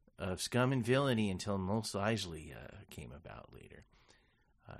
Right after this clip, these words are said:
in the Star Wars films. But, um, so God tells Abraham he's gonna destroy Sodom and Gomorrah. Uh, Abraham's a little upset about this 'cause it's his nephew, Lot lives there. And,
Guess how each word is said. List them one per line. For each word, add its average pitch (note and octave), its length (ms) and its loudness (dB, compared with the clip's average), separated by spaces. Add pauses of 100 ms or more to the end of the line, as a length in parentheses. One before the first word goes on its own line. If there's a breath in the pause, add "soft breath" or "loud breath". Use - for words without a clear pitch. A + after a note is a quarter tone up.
in - 60 -14
the - 60 -14
Star C#3 320 12
Wars F#2 220 2
films. - 460 -14 (800 soft breath)
But, F#2+ 220 2
um, F2+ 480 0 (680 soft breath)
so - 160 0
God A#3+ 240 12
tells C#4 260 10
Abraham A#3+ 480 8
he's A3+ 160 6
gonna G#3 140 8
destroy F3+ 440 6
Sodom F#3 420 6
and G3+ 80 0
Gomorrah. D#3+ 480 4 (100)
Uh, E2 400 -4
Abraham's B2 460 4
a A2 40 -2
little G#2+ 200 4
upset G2+ 320 2
about F2+ 180 2
this F#2+ 180 0
'cause F2 220 -4
it's G2 140 -4
his A#2+ 200 0
nephew, A#2 460 0
Lot G#2+ 300 2
lives F#2 240 -2
there. D#2 240 -10
And, G#2+ 180 -4